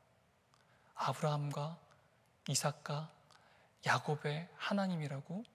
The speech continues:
그의 호칭을 부르고 있다라는 것입니다.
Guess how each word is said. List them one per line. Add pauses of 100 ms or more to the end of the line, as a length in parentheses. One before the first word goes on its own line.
(840)
그의
호칭을 (300)
부르고
있다라는
것입니다.